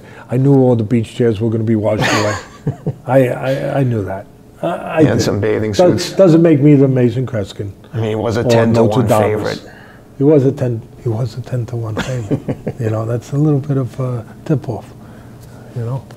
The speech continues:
Speaker 1: And I'll throw in one other name that I would, I mean, before you go to these, like I said, to these opponents you've been doing with, with Canelo, I'll take Joe Smith. I'll take Joe Smith.
Speaker 2: Uh, that's a good one.
Speaker 1: You know,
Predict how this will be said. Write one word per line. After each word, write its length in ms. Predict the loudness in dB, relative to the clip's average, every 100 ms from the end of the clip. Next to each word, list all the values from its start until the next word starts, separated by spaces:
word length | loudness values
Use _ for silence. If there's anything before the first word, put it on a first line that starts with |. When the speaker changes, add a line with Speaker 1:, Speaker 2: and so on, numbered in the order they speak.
| -20 0
Speaker 1:
And 100 | 4
I'll 140 | 4 4
throw 260 | 4 6 6
in 140 | 6
one 180 | 6 6
other 220 | 6 4
name 400 | 4 4 4 0 -8 -20 -4
that 240 | 4 4 2 -10 -2
I 100 | 2
would, 220 | 4 2 -2 -16 -20 -20 -20 -20 -6
I 60 | 0
mean, 220 | 4 4
before 340 | 4 2 4 4
you 80 | 6
go 160 | 4
to 160 | 2 2
these, 340 | 2 2 0
like 180 | 0 2
I 100 | 2
said, 240 | 0 -4
to 100 | -2
these 220 | -2 -2 -2
opponents 500 | -6 -4 -4 -4 -6
you've 100 | -6
been 200 | -6 -6
doing 300 | -6 -4 -6
with, 120 | -8 -10 -20 -20 -12 -4
with 160 | -4
Canelo, 500 | -2 0 0 -2 -6 -20 -20 -20 -20 -20 -20 -20 -20 -20 -20 -20 -20 -20 -20 -14 0
I'll 160 | 0 4
take 240 | 2 2
Joe 220 | 4 4
Smith. 340 | 4 0 0 -2 -16 -20 -20 -20 -20 -20 -6
I'll 140 | -4 2
take 200 | 2 4
Joe 200 | 2 2
Smith. 400 | 0 -2 -2 -6
Speaker 2:
Uh, 200 | -4 -2 -2
that's 140 | -2
a 40 |
good 180 | -2 -2
one. 240 | -2 -6 -12 -4
Speaker 1:
You 100 | 0
know, 280 | 4 2 2